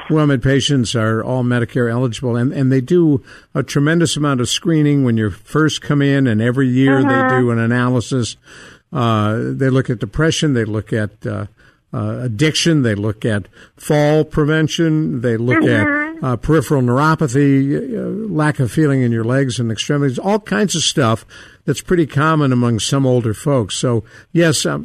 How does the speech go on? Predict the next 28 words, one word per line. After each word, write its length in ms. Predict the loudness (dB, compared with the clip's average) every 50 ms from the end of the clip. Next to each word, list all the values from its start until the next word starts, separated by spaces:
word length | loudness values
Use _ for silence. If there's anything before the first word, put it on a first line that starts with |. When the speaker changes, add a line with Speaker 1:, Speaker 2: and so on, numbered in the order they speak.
| -10 -12 -12 -12 -6
Speaker 1:
I 140 | -4 -4 -2
feel 220 | 2 2 2 2
pretty 200 | 2 2 2 2
lucky 280 | 2 2 0 0 0 0
to 60 | 0
be 160 | 0 0 0
a 60 | 2 0
WellMed 420 | 0 2 0 2 2 0 0 0
patient. 400 | -2 -2 -2 -2 -4 -8 -10 -12 -18 _ _ _ _ _ _ _ -4
Speaker 2:
Mm-hmm. 580 | -2 0 0 0 0 0 0 0 -2 -4 -6 -12 -16 _ _
Yeah. 300 | 0 0 2 2 2 0 -2 _ _ -4 -2
Speaker 1:
We 80 | 0 2
got 140 | 4 4 4
a 20 |
Speaker 2:
Yeah, 80 | 4 4
it 20 |
Speaker 1:
minute, 160 | 4 4 4 2 0
Speaker 2:
makes 100 | -2 -4 0
such 80 | 2
Speaker 1:
got 80 | 2 2
Speaker 2:
a 40 | 4
Speaker 1:
about 160 | 4 4 4
Speaker 2:
big 20 | 4
Speaker 1:
a 160 | 4 4 6
Speaker 2:
difference 80 | 4 4
Speaker 1:
minute 160 | 4 2 2
Speaker 2:
when 120 | 2
a, 20 | 2